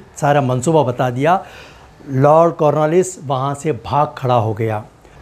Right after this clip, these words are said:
और वो मैसूर की जानिब चल पड़ा, लेकिन तब तक उसकी फ़ौज थक चुकी थी।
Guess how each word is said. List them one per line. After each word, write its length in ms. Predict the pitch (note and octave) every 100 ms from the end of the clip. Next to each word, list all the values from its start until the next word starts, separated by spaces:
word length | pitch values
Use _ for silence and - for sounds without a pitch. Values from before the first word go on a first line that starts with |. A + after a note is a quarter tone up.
| - -
और 100 | F3
वो 40 |
मैसूर 400 | F#3+ F3 F#3+ B3+
की 120 | G3+ E3+
जानिब 320 | C#3+ D#3 D#3+
चल 140 | E3+ C#3+
पड़ा, 320 | C3+ A2 G2+ - _ _ _ _ _ _ _ _ - - G3
लेकिन 640 | F3+ B3+ B3+ G3 B3 B3 - _ _ _ _ _ _ _ _ _ _ _ _ _ - - -
तब 160 | A#3+ -
तक 140 | A#3+ G3
उसकी 220 | F3+ G#3+
फ़ौज 400 | - E3 F3 D#3+ - -
थक 140 | F#3+
चुकी 320 | - C#3+ C3+
थी। 320 | B2+ B2+ D#3